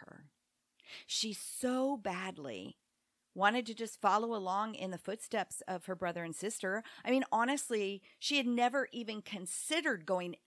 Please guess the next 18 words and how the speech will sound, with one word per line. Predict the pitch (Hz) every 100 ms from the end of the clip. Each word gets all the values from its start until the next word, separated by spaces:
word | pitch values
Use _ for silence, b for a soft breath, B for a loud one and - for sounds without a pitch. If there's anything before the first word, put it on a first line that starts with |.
| 202
anywhere | 262 302 214 170 156 139 -
except | - - 156 -
U | 120 123 254
High. | 185 - - 170 b b b -
I | 208
mean, | 247 185 143
that's | - 170 208 -
what | 208 220
you | 202 202
did | 175 262 415 - - - b b b b
because | 233 262
that's | 247 240 233
all | 220
she | - 247
saw | - - 240 302 -
ahead | 196 190 254 330 415
of | - -
her. | 151 - -